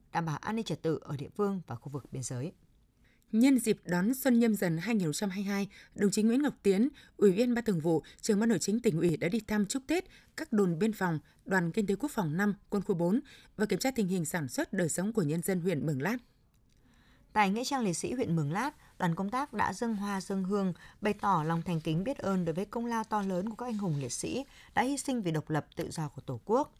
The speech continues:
Speaker 1: Đến thăm chúc Tết đoàn kinh tế quốc phòng năm, quân khu bốn, trạm kiểm soát liên hợp số một, bản Pọng, xã Tam Trung và các đồn biên phòng Trung Lý, Pù Nhi, Tam Trung, Quang Triểu, Tén Tần,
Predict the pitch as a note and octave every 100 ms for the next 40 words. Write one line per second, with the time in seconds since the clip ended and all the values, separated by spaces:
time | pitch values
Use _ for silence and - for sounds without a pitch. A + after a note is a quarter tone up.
0 | _ - _ - _ - - - F3 G#3
1 | G#3 F#3 F3 B3+ - C#4+ - F#3 F3+ F3
2 | B3 A3 F3 F#3+ C#4+ F#3 D#3 D#3 F#3 F3
3 | G3 E3+ F#3 D#3+ D#3 B3 - - _ -
4 | G#3 F#3 F#3 E3 D3 B3 C#4 G#3+ E3+ D#3+
5 | - - C#3+ G#3 F#3+ - - - - D#3+
6 | - D#3+ C#3 - - - G#3+ G3 G#3+ F#3+
7 | - - - - C4+ C4+ G#3+ F3+ F3+ B3
8 | A#3 G3 D#3 C#3 - G#3+ F#3 E3 A3+ -
9 | G#3 D#3 D3+ E3+ E3+ - - - B3+ A#3
10 | B3 A3 F#3 G3 E3 - F#3+ B2 - -
11 | - F3+ A3+ A3+ E3+